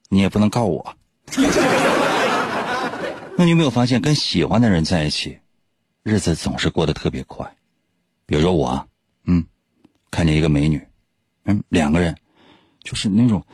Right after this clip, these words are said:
嗯，么么么么哒。<laughs> 刚见面的时候，嗯，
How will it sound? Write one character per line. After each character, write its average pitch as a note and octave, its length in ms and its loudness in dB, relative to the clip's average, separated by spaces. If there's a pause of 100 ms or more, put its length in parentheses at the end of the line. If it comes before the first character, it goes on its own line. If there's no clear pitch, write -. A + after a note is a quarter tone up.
(300)
嗯， F3+ 420 4
么 A#3 140 4
么 A#3+ 120 4
么 A#3+ 160 4
么 A3+ 120 4
哒。 - 120 -4 (480)
<laughs> - 2000 -2
刚 F#3+ 220 2
见 F#3 180 2
面 F3+ 180 4
的 G#2 120 4
时 F2 100 -2
候， F2+ 260 0 (920)
嗯， A#2 320 -6